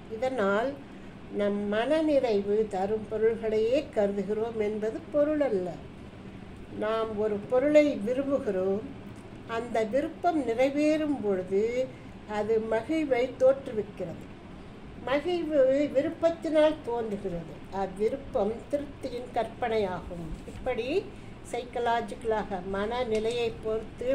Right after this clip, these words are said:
மகிழ்வை எடுத்து கூறுகிறார் இந்த கோட்பாட்டாளர். இதை படியுங்கள்.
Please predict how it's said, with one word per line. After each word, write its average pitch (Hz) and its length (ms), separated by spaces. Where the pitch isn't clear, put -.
மகிழ்வை 226 500
எடுத்து 208 260
கூறுகிறார் 190 640
இந்த 214 220
கோட்பாட்டாளர். - 800
இதை 220 160
படியுங்கள். 247 720